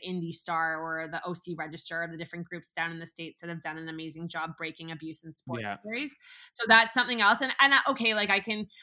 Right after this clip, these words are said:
Speaker 1: I can understand that. And, and I think, but I do think that there's, you know, something that, again, has gone on in the last, you know, year, whatever, with the, with the blog, like, T S N did not report the walkout. So there was, like, again,
Speaker 2: Yeah.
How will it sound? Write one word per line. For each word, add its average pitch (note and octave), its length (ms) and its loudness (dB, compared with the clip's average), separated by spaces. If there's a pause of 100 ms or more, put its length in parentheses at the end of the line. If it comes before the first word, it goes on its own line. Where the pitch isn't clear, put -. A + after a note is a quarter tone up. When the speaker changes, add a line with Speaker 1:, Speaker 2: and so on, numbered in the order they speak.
(120)
Speaker 1:
I A3 120 6
can A3+ 180 0
understand G#3 560 -2
that. E3+ 180 2
And, F#3 160 -4
and G3 120 0
I F#3 100 0
think, F#3+ 320 -6 (300)
but D4 260 10
I A#3 140 6
do A#3+ 260 -2
think A3 300 -2
that G3+ 140 0
there's, F#3+ 300 -2 (140)
you A3+ 140 -2
know, G3 240 -2
something G#3+ 420 -2
that, F#3 300 2 (120)
again, F#3+ 280 -4
has F#3+ 180 -6
gone F#3 280 -4
on F3 360 -6
in F#3+ 120 -8
the F3+ 80 -6
last, E3 560 -4
you G3+ 120 -4
know, F3 120 -2
year, F3+ 340 -2
whatever, F3+ 340 -2
with F3 200 -6
the, F3+ 180 -8
with F#3 120 -12
the F3 60 -14
blog, G3 300 0
like, F#3 180 -4 (280)
T C4+ 180 2
S A#3+ 180 4
N A3 160 2
did G3+ 160 0
not G3 280 2
report G3 360 -6
the F3+ 60 -6
walkout. F3 460 0
So A3 100 -2
there A3 140 0
was, A3 160 0
like, F#3 240 2 (720)
again, G#3 240 -2
Speaker 2:
Yeah. G3 60 -6